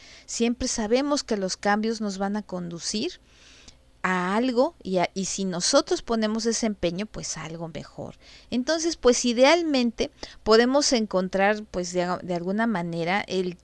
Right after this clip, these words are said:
el reto aquí es encontrar formas creativas de satisfacer nuestras necesidades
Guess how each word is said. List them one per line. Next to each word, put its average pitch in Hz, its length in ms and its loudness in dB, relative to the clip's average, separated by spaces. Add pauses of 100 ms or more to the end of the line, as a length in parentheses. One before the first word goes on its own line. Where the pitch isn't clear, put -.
(160)
el 185 240 2
reto 262 400 4
aquí 254 240 0
es 262 160 0
encontrar 208 500 -4
formas 226 440 -4
creativas 196 680 -2
de 202 100 -4
satisfacer 160 800 -6
nuestras 185 400 -6
necesidades 170 1160 -4